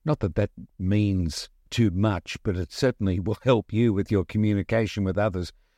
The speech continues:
You're getting noticed at the moment. Now, this leads me on to this,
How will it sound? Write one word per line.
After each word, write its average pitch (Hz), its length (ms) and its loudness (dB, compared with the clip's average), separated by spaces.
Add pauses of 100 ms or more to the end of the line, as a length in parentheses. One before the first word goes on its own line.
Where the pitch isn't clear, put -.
(140)
You're 104 140 0
getting 131 340 4
noticed 95 460 0
at 101 100 -2
the 87 100 -2
moment. 71 360 -4 (540)
Now, 120 160 0
this 160 240 0
leads 127 320 0
me 120 140 2
on 110 160 0
to 104 120 -2
this, 143 420 0